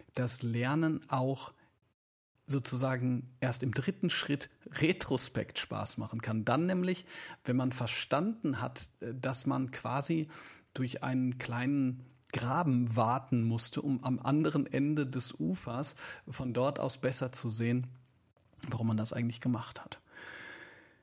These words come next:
So, also ein großes Plädoyer und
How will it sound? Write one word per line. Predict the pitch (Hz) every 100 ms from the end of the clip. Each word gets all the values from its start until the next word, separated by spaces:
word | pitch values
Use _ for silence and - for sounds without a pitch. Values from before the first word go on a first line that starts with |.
| _ _ _ _ _ _ _ _ _ _ _ _ _
So, | 139 98 - _ _ _ _ _ _ - 131
also | - 160 165 151
ein | 127 135 127 117 -
großes | - 120 151 226 - 160
Plädoyer | - 143 139 123 113 135 165 190 - - _ - 113 - _
und | - 131 113